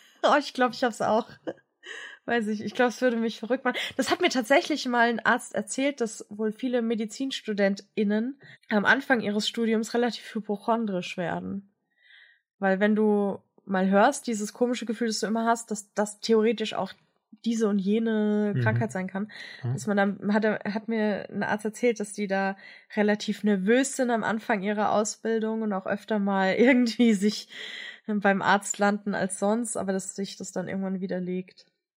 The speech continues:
Speaker 1: Aber ja, keine, diese Gentests mäßig denk ich so, ja, das ist halt die Frage so und das ist ja auch die Frage mit dem anderen, so, soll ich so einen Gentest machen oder nicht, ne? Will man's wissen?
Speaker 2: Mhm.
Speaker 1: Ich weiß nicht.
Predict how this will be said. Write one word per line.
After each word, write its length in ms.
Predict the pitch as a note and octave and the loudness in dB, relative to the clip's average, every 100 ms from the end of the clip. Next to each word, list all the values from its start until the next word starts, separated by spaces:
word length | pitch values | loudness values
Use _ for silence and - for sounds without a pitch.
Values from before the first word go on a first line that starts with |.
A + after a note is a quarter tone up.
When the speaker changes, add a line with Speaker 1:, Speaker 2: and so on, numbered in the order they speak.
| _ | _
Speaker 1:
Aber 260 | G3+ G3 - | -12 -10 -8
ja, 260 | - G#3 G#3 _ _ - | -8 -10 -12 _ _ -10
keine, 260 | A3 G#3+ G3 | -4 -4 -4
diese 300 | G3+ F#3+ G#3 | -4 -4 0
Gentests 720 | A3 B3 C4+ C4+ C4 - - | 2 2 2 0 -2 -12 -6
mäßig 460 | G#3+ A#3 A#3 B3 - | 0 0 0 -4 -2
denk 220 | A3+ A#3 | -2 -4
ich 100 | - | -8
so, 140 | - | -2
ja, 420 | A#3 G#3+ G3+ A3 - - - - | 2 4 4 2 -4 -16 -18 -4
das 140 | - C#4 | 0 4
ist 40 | |
halt 140 | D#4 D4+ | 4 2
die 80 | |
Frage 420 | C#4 - C#4 D4+ A#3 | 0 -2 0 2 2
so 120 | G3 | 2
und 200 | G3 G3 | -2 -2
das 100 | - | -6
ist 80 | - | -4
ja 100 | G#3 | -4
auch 60 | |
die 120 | G#3+ | -4
Frage 240 | A3+ G#3+ A3+ | -2 0 2
mit 140 | A3 | 0
dem 100 | A3 | -2
anderen, 500 | G3+ A#3 B3+ A3 G3+ | -4 -4 -2 -4 -4
so, 220 | - G3+ | -6 -4
soll 220 | F#3+ F#3 G3+ | -2 -2 -2
ich 100 | G#3 | -2
so 80 | |
einen 80 | G#3 | -2
Gentest 420 | G3 G#3 G#3+ G3+ | 0 0 0 -2
machen 280 | G3 G3 A3+ | -2 -4 -2
oder 200 | G#3 A3 | -4 -2
nicht, 340 | A3 B3+ B3+ - | -2 -2 -4 -8
ne? 180 | G3 F#3+ | -6 0
Will 120 | A3 | 0
man's 320 | A3+ A#3+ - | 0 -4 -6
wissen? 400 | C4+ D#4+ G3 F#3+ _ _ _ _ | -8 -6 -8 -10 _ _ _ _
Speaker 2:
Mhm. 260 | C3 A2+ A2+ - - - _ _ _ _ _ _ _ | -4 -2 -4 -8 -20 -20 _ _ _ _ _ _ _
Speaker 1:
Ich 140 | - - | -20 -14
weiß 260 | C4 C4+ - | -14 -12 -8
nicht. 380 | G#3+ G#3+ G#3+ | -4 -4 -6